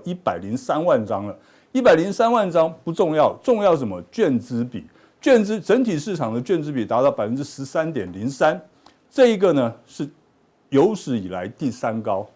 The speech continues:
大家不要以为说十三，百分之十三没什么了不起哦，这是有史以来第三高哈。那第一高是什么时候？三月十九号那个时候。好，大家就可以知道，如果现在成交量的增加，外资再继-，继续进来的话，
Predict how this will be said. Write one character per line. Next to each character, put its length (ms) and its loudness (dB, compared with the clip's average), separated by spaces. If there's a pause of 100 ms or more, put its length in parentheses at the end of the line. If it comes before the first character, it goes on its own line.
(800)
大 100 2
家 60 0
不 60 0
要 100 4
以 80 2
为 160 2
说 160 -2
十 180 -8
三， 160 0
百 160 -2
分 80 -2
之 80 -8
十 160 -12
三 160 -4
没 160 -2
什 80 -8
么 80 -8
了 140 -6
不 80 -14
起 160 -14
哦， 60 -14 (340)
这 100 -4
是 160 -4
有 220 2
史 160 -6
以 60 -4
来 140 -6
第 200 -8
三 260 -4
高 260 0
哈。 220 -2 (460)
那 100 -2
第 280 -4
一 40 -4
高 180 4
是 60 -2
什 80 -4
么 100 -6
时 80 -12
候？ 240 -4 (300)
三 220 -4
月 100 0
十 160 -12
九 120 -10
号 200 -16
那 80 -18
个 80 -20
时 160 -20
候。 180 -20 (520)
好， 240 -2
大 100 4
家 80 4
就 60 0
可 100 -2
以 60 -2
知 160 -8
道， 180 -2 (480)
如 260 4
果 320 4 (240)
现 180 -4
在 120 2
成 260 -6
交 140 2
量 180 2
的 60 -2
增 260 -6
加， 280 -6
外 240 4
资 260 -8
再 220 -2
继-， 260 -16
继 160 -6
续 160 -8
进 180 -8
来 160 -4
的 80 -6
话， 220 -4